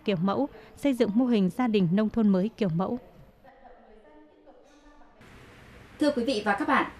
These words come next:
Speaker 2: nhằm nhân rộng mô hình phân loại và xử lý rác thải hữu cơ tại nguồn, ngày mười lăm tháng tám, Hội Liên hiệp Phụ nữ huyện phối hợp với Hội Liên hiệp Phụ nữ xã Hải Trung tổ chức triển khai mô hình làm hố phân hủy rác thải hữu cơ tại xóm mười xã Hải Trung.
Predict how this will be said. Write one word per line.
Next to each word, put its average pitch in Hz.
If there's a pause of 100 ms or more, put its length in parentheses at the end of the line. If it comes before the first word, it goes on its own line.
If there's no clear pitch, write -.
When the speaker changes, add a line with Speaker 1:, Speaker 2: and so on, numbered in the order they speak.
(180)
Speaker 2:
nhằm 233
nhân 262
rộng 233
mô 262
hình 202
phân 254
loại -
và 196
xử 190
lý 170
rác 320
thải 190
hữu 202 (100)
cơ 233
tại 196
nguồn, 190 (500)
ngày 240
mười 226
lăm 254
tháng 220
tám, 202 (260)
Hội 233
Liên 269
hiệp 254
Phụ 202
nữ 254
huyện 254 (140)
phối 208
hợp 277
với 190
Hội 208
Liên 233
hiệp 220
Phụ 196
nữ 202
xã 254
Hải 277
Trung 220 (340)
tổ 220
chức 349
triển 180
khai 254
mô 247
hình 190 (100)
làm 190
hố 190
phân 262
hủy 202
rác 311
thải 208
hữu 170
cơ 220
tại 180
xóm 196
mười 190
xã 233
Hải 240
Trung. 208